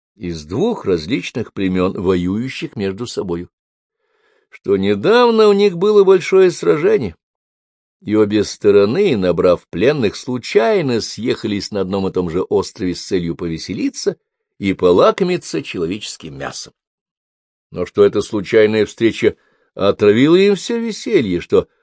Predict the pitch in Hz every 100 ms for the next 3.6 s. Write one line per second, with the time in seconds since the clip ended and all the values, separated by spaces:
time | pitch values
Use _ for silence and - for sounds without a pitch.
0 | _ _ 104 92 90 98 95 95 87 -
1 | 110 98 101 90 90 85 90 98 101 117
2 | 127 87 _ _ _ 78 80 87 82 78
3 | 73 78 76 170 160